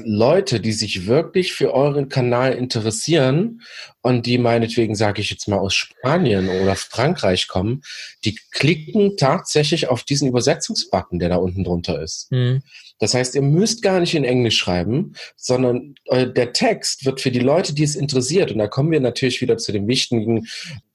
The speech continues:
Speaker 1: die Leute, die wirklich interessiert an euch sind, die wirklich Bock auf euch haben, tun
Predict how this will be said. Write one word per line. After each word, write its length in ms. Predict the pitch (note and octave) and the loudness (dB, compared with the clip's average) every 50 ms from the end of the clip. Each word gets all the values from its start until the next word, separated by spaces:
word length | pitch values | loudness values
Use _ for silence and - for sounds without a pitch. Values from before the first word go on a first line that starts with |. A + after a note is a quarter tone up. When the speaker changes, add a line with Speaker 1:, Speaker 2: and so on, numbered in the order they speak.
| _ _ _ | _ _ _
Speaker 1:
die 160 | - G#2+ - C3 | -6 -2 0 2
Leute, 340 | C3 E3 G#3+ A#3 A#3 G#3 | 4 4 4 2 2 0
die 220 | D#3+ F3 F#3 F3 E3+ | 0 0 0 2 2
wirklich 380 | G3 G#3 G#3 G#3 G#3+ G#3 - | 2 2 2 2 -2 -2 0
interessiert 640 | D#4 G3+ G3 - G3+ F#3 D3 - - G3+ G#3 G3+ G3+ | 0 -2 0 0 0 -2 -2 -2 0 2 2 2 2
an 160 | - E3+ E3+ | 2 0 0
euch 220 | D#3+ D3+ C#3 C3 - | 0 0 0 0 0
sind, 160 | A#2 G#2+ G2+ | -2 -2 0
die 120 | G#2+ A#2 | 0 0
wirklich 280 | C3+ D#3 D#3 D#3+ D3+ - - _ _ _ _ - - - - | 0 0 0 0 -4 -4 -6 _ _ _ _ -8 -8 -4 0
Bock 240 | - F3+ G3 G3 - | 2 2 2 2 0
auf 260 | - D3+ D3+ D3 - | 0 0 0 2 0
euch 180 | D#3 C#3+ C#3+ - | 0 0 2 2
haben, 280 | B2 A2+ A2+ A#2+ A#2 A#2 - - - - - - | 2 2 2 0 -2 -4 -6 -10 -18 -16 -14 -10
tun 280 | - A#2 A2 A2 - | -4 -2 -2 -2 -2